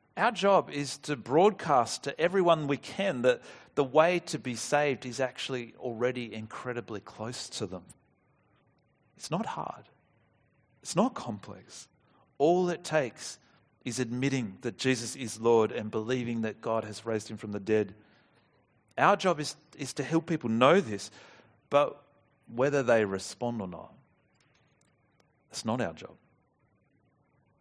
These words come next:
We do everything we can to help them hear and help them understand, but the outcome is not ours. That's between them and God. Sometimes we overcomplicate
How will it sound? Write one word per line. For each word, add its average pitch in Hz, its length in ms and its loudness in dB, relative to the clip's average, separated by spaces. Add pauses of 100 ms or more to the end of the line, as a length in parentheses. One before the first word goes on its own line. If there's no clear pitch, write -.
(120)
We 156 140 2
do 170 140 8
everything 160 320 4
we 131 80 2
can 165 260 -2
to 120 80 2
help - 420 0
them 127 160 -2
hear 165 340 2
and 110 100 2
help 143 200 2
them 127 140 0
understand, 101 500 -2 (340)
but - 160 -2
the 143 160 0
outcome 151 420 0
is 104 140 -8
not 180 240 -2
ours. - 640 -6 (840)
That's 139 260 -4
between 175 460 -6
them 185 180 0
and 175 100 -4
God. - 300 0 (1800)
Sometimes 110 580 0 (100)
we 110 380 -2 (160)
overcomplicate 113 920 0